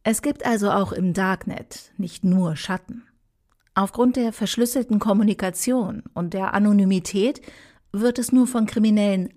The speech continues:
ausgenutzt. Einer, der Kriminellen dort eine Plattform geboten hat, ist Martin Frost. Er betrieb mit zwei Mittätern den zweitgrößten Darknet-Marktplatz für Drogen, ausgespähte Daten, gefälschte Dokumente und Schadsoftware.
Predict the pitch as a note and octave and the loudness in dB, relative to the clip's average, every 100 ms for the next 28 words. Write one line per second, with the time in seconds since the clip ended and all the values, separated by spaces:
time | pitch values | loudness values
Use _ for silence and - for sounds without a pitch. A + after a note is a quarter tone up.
0 | - C#4 D4 - - - - - - - | -8 -4 -4 -4 -4 -6 -6 -12 -16 -18
1 | _ _ _ _ _ _ _ A#3+ D4 C4+ | _ _ _ _ _ _ _ -2 2 0
2 | F3+ F#3 - G3 F#3 F#3 - F#3 F#3 A3 | 0 -6 -8 -2 -2 -2 -2 2 4 4
3 | C4+ A3+ F3+ F#3 B3+ - F#3+ F#3 - A#3+ | 4 4 2 0 0 -2 -4 -4 -2 -4
4 | - G#3+ G3+ G3 G3+ G#3 G#3+ A3 G#3 - | -2 0 0 2 0 2 0 0 -2 -6
5 | _ _ A#3 B3+ - G3 - G#3+ A3+ - | _ _ -4 -4 -2 -2 0 -2 -2 -6
6 | - - - _ _ - - - - - | -10 -14 -18 _ _ -20 -20 -20 -6 0
7 | C4 C#4+ - C4 C4 A#3 - G#3 G3+ G3+ | 2 2 0 -2 0 0 0 -2 2 2
8 | A#3 A#3 G#3+ G#3+ G3+ G3+ F#3 - F#3 A#3 | 0 -2 -2 -2 0 0 -2 -4 -2 -4
9 | - G#3+ G#3+ G#3+ G3+ D#3+ E3+ F#3 A3+ G3+ | -4 0 0 0 -2 0 0 0 0 -2
10 | F#3+ F3+ - - G3 F3+ - B3 A#3 A3 | -2 -2 -4 -4 -4 -4 -6 -4 -2 2
11 | A3+ G#3+ A3 - G3 G#3 - F#3+ F#3+ F3+ | 2 4 2 2 2 0 -2 -4 -4 -4
12 | F#3+ F#3+ G3 A3 G#3+ G3+ G3+ G3 C4 B3 | 0 2 2 2 2 2 2 0 0 -2
13 | - A3 F#3+ F#3+ F#3+ F#3 F#3 G#3 - A3 | 0 0 0 0 -2 0 -2 -4 -2 2
14 | A#3+ - - - - - - - | 0 -2 -12 -12 -12 -12 -12 -12